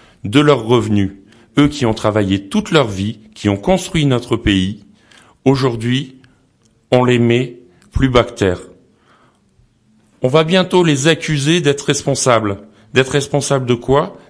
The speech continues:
D'être pauvres. Parce qu'aujourd'hui, on ne peut plus vivre dignement avec des pensions de retraite qui diminuent, car on augmente les cotisations pour nos retraités,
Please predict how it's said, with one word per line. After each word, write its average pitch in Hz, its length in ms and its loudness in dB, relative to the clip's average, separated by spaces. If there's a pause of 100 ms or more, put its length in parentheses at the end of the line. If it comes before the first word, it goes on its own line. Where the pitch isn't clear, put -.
D'être 131 280 0
pauvres. 98 540 0 (920)
Parce 127 180 2
qu'aujourd'hui, 151 800 -2 (160)
on 127 100 0
ne 123 60 -2
peut 135 160 0
plus 180 180 -4
vivre 147 400 -2
dignement 131 720 -4 (260)
avec 120 300 -2
des 131 120 -4
pensions 151 380 -4
de 131 60 -8
retraite 131 580 -4 (560)
qui 107 160 -10
diminuent, 156 680 -2 (240)
car 101 160 -2
on 113 100 -2
augmente 123 440 -4
les 107 100 -4
cotisations 110 640 -6
pour - 160 -2
nos 98 100 -2
retraités, 101 760 -6